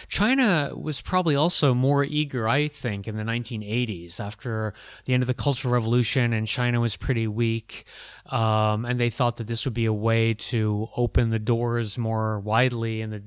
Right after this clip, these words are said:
Reform and Opening period. Uh, this would set a sign for the outside world, and I think there was probably an opportunity then to do some kind of a deal, but then as the nineties dragged on and nothing happened,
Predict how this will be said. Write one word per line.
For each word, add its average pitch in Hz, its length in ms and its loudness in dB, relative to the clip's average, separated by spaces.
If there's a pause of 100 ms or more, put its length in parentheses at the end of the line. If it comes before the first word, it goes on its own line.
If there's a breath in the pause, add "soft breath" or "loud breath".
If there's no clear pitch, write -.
(140)
Reform 123 400 -4
and 113 80 0
Opening 120 420 0
period. 110 640 0 (400 loud breath)
Uh, 110 140 0
this 117 160 -2
would 113 100 -6
set 113 240 0
a 113 60 -2
sign 120 400 0
for 117 120 -4
the 110 120 0
outside 110 400 0
world, 113 500 0
and 113 80 2
I 117 60 2
think 160 320 0 (580 loud breath)
there 151 100 4
was 147 120 4
probably 151 240 2
an 135 80 2
opportunity 127 560 2
then 113 360 2
to 143 140 -2
do 131 180 2
some 135 200 -2
kind 131 180 0
of 123 80 0
a 120 40 -2
deal, 131 420 0
but 120 320 0
then 131 260 4
as 127 160 0
the 131 80 4
nineties 139 500 4
dragged 131 600 2
on 127 420 4
and 107 100 -2
nothing 117 280 -2
happened, 117 720 0